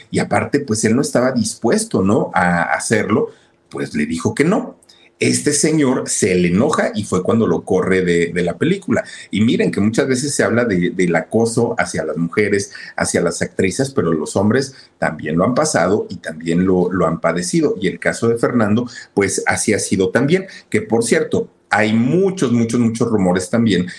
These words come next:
sobre la sexualidad de Fernando Allende, pero es, es todo, todo eso se los voy a contar el sábado en el podcast, que por cierto, este, es-, este fin de semana,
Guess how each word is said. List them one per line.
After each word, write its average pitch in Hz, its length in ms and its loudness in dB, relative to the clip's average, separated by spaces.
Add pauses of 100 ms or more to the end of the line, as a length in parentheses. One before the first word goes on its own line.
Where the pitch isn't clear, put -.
sobre 90 340 0
la 90 100 2
sexualidad 87 600 0
de 92 120 0
Fernando 82 460 -2
Allende, 123 300 0
pero - 140 0
es, 113 140 -2
es - 260 -2
todo, 226 200 2
todo 254 240 2
eso 220 240 0 (180)
se - 140 0
los 104 80 2
voy 127 100 4
a 135 60 -2
contar 110 280 2
el 113 120 2
sábado 107 320 2
en 90 80 0
el 80 100 -2
podcast, 92 420 -4
que - 60 -4
por - 160 -6
cierto, - 260 -4
este, 107 320 -2
es-, 95 200 -2
este 101 840 2
fin 98 100 -6
de 104 100 2
semana, 107 460 0